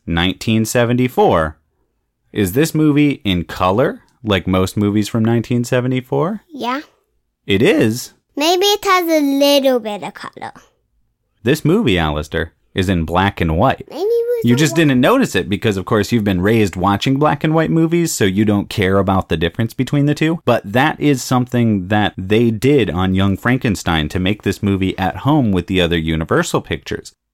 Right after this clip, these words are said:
Speaker 1: They made this movie in black and white in nineteen seventy-four, which isn't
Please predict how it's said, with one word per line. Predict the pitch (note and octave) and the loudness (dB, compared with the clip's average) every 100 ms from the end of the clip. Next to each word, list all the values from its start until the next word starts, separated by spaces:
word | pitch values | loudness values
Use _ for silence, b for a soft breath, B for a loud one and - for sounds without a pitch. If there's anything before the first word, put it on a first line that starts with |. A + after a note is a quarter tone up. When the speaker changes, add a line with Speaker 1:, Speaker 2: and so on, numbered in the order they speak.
| _ | _
Speaker 1:
They | F#2+ | -2
made | F#2+ A2 D#3 | 0 2 2
this | C3+ - | 0 0
movie | C3+ C3 F2+ | 0 2 2
in | F2 | 0
black | F#2+ G#2+ A2+ | 0 0 0
and | G#2 | 0
white | A2+ E2+ | 0 -2
in | F#2+ G2 | 0 2
nineteen | E3 C#4 A3 G3 | 2 0 0 0
seventy-four, | - F#3+ F3+ F3 F#3 B2+ | 0 0 0 0 2 2
which | F2 F#2+ - | 0 -2 -2
isn't | D#3+ D#3+ D#3+ - | -2 0 -2 -2